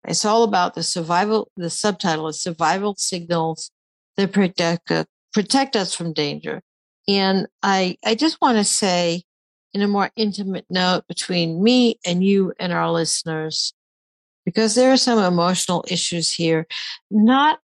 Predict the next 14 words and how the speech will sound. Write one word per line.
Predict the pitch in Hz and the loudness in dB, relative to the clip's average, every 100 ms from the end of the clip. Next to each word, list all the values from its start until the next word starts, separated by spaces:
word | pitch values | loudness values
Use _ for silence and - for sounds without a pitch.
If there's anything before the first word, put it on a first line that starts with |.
| - | -4
all | 214 220 220 196 | -2 0 -2 -4
women | 190 190 208 196 190 | -6 -4 -6 -6 -4
have | 180 175 | -4 -2
been | 170 156 | -4 -2
victims | 175 175 180 170 165 - | -4 -4 -2 -2 -2 -6
of | 180 156 | -8 -4
violence, | 156 151 180 233 277 277 - - _ _ _ _ _ _ _ | 0 2 4 4 4 0 -8 -12 _ _ _ _ _ _ _
but | 220 | 0
I | 240 | 0
think | 226 311 349 | 0 0 0
it's | 311 - | -2 0
fair | 226 196 | 2 2
to | 190 | -2
say | - 190 175 170 | 0 2 2 0